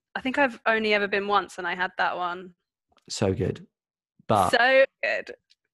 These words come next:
Speaker 2: so good, but so sugary. Like, <laughs>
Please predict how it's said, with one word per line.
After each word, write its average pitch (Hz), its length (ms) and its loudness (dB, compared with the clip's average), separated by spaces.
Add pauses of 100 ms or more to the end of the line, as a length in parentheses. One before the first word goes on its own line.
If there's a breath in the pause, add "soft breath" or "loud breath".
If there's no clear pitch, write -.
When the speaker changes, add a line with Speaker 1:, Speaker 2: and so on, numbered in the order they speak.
(140)
Speaker 2:
so 131 500 2
good, 98 380 2 (340)
but - 220 -4
so 101 640 2
sugary. 143 640 -2 (160)
Like, - 260 -2
<laughs> - 400 -2